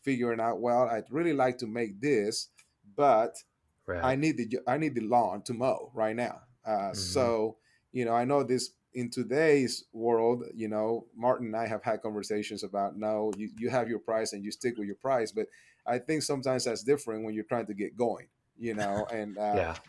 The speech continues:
Speaker 1: you know, if I say, you know, I, I need to have lawns to fill out the week and I'm gonna give up five dollars on this lawn to get there, then so be it. Um,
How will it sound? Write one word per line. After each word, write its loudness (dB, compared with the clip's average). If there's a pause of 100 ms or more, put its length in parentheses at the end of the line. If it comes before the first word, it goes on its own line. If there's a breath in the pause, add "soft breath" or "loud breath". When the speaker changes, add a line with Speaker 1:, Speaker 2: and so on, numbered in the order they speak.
(120)
Speaker 1:
you -6
know, -2
if -2
I 4
say, 0
you -4
know, -4
I, 0
I 0
need -2
to -6
have 4
lawns 0
to -6
fill 0
out 2
the -4
week -2
and -6 (460 soft breath)
I'm -4
gonna -2
give -2
up -4
five 2
dollars 2
on -6
this -6
lawn 0
to -14
get 0
there, 0 (440 soft breath)
then -2
so 0
be 0
it. -4 (420)
Um, 2